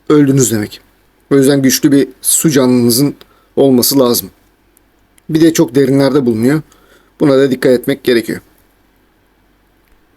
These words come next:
Bu malzemeleri topladıktan sonra geliyoruz. Bir tane gaz maskesi üretiyoruz ki bende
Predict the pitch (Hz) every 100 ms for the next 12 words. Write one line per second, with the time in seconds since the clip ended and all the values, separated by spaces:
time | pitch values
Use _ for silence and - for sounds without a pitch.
0 | _ _ _ _ _ _ _ _ _ _
1 | _ _ _ _ _ _ _ _ _ -
2 | 185 202 165 147 135 131 - - 143 -
3 | 160 - 120 110 135 127 110 95 - 139
4 | - 123 127 131 123 127 - 123 123 -
5 | _ _ _ _ _ _ _ _ _ _
6 | _ 180 165 160 170 156 151 - 151 143
7 | 139 131